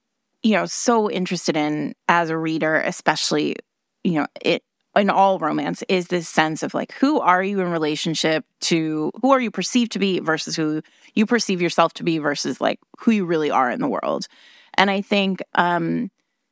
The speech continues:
the hallmark of the small town romance is, of course, community.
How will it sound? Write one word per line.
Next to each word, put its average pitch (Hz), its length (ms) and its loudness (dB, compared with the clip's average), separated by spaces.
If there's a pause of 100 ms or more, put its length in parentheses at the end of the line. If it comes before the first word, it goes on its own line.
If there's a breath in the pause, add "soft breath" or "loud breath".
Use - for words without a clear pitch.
(360)
the 180 80 2
hallmark 220 480 2
of 160 100 2
the 170 80 -2
small 160 240 2
town 151 460 -2
romance 160 420 0
is, 160 460 -4
of 170 80 -2
course, - 340 -2
community. 196 960 0